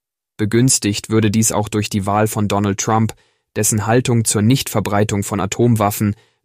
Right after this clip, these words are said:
bestenfalls als ambivalent bezeichnet werden kann.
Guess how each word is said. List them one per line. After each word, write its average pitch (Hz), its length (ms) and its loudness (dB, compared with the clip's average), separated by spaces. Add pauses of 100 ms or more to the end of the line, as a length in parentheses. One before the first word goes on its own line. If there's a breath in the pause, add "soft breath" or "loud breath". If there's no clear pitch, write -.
bestenfalls 110 760 0
als 101 240 -2
ambivalent 104 680 2
bezeichnet 101 540 -2
werden 92 240 -2
kann. 73 280 -8